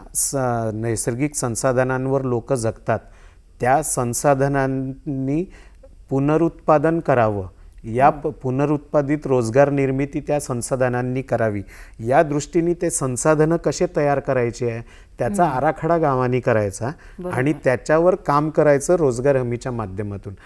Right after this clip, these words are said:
Speaker 1: आज दोनशे बासष्ट प्रकारचे कामं रोजगार हमीतून करता येतात आणि ते दोनशे पासष्ट प्रकारचे जे कामं आहेत, त्यातले आपल्या गावात नेमके कुठले करायचे,
Speaker 2: हम्म.
Speaker 1: कसे करायचे, कोणत्या कामांची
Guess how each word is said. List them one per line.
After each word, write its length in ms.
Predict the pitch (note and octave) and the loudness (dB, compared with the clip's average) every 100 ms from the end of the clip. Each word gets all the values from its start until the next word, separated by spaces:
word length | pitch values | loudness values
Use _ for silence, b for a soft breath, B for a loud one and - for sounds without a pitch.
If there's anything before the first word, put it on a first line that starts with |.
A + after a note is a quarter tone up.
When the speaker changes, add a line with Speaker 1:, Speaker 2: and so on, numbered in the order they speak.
| B B | B B
Speaker 1:
आज 220 | C#3+ C#3 | -2 0
दोनशे 360 | C3 C3 C3 E3 | 2 0 2 2
बासष्ट 500 | C#3 A2+ D#3 - - | 2 -2 -6 -6 -8
प्रकारचे 400 | C#3+ C#3+ C3 D#3 | -2 -2 -2 -4
कामं 300 | C3+ C3 B2+ | -4 -4 -2
रोजगार 360 | A#2+ G#2+ A#2 | -2 -2 -4
हमीतून 360 | A2 A2+ A#2+ A#2 | -2 -6 -8 -10
करता 320 | G#2+ G2 A2 | -12 -12 -12
येतात 220 | G2+ F#2+ - b b b b | -12 -14 -18 b b b b
आणि 180 | A#2+ C3 C3+ F3+ | -4 -4 0 0
ते 60 | |
दोनशे 420 | D3 C#3 B2+ B2 | 2 0 0 -2
पासष्ट 640 | D#3 - A#2+ - D#3 - - | -4 -2 -2 -2 -4 -4 -6
प्रकारचे 440 | C#3+ D3 C#3 D#3 | -4 -2 -2 -2
जे 140 | C#3 D3 | 0 0
कामं 340 | C3 B2 B2+ | -2 -2 -2
आहेत, 80 | A2 - B - | -4 -10 B -6
त्यातले 260 | C3+ G#3 A#3+ | -2 2 2
आपल्या 360 | - - D#3 | 0 -2 0
गावात 260 | D3+ D3 D#3 D3+ | 2 2 2 -2
नेमके 320 | C#3 C3+ D#3 | -2 0 -2
कुठले 360 | - C3 C#3+ | -2 -2 -2
करायचे, 460 | C3+ A#2 A2 - G#2+ G2 - | 0 -2 -2 -4 -12 -10 -10
Speaker 2:
हम्म. 200 | F#3+ D#3 | -10 -2
Speaker 1:
कसे 320 | C3 - D3+ | -2 0 0
करायचे, 680 | C#3 A#2 A2+ G#2 - G#2 G#2 b b b - | 2 2 2 0 -6 -10 -10 b b b -8
कोणत्या 340 | - C#3 C#3 D#3+ | -2 0 2 -2
कामांची 520 | D#3 C#3 C3+ C3+ D3+ | -2 -4 -4 -4 -8